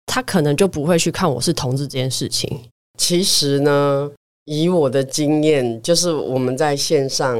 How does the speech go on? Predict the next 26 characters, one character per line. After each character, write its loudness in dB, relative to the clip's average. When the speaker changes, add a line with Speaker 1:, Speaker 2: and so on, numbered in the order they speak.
Speaker 2:
接 2
过 0
这 0
么 2
多 0
新 0
手 0
父 -2
母， 0
我 -6
发 0
现 0
这 0
个 2
就 0
是 2
我 0
跟 2
我 0
老 0
大， -2
我 2
们 2
有 4
谈 -2
过 2